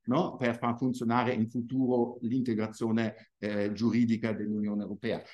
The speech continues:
ma è una cosa politica. Allora non basta che ci vanno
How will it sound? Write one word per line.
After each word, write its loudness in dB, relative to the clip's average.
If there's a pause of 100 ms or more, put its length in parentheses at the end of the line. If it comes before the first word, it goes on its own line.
(120)
ma -6
è 0
una -2
cosa -4
politica. 2 (260)
Allora 0
non 2
basta 2
che 4
ci -4
vanno 2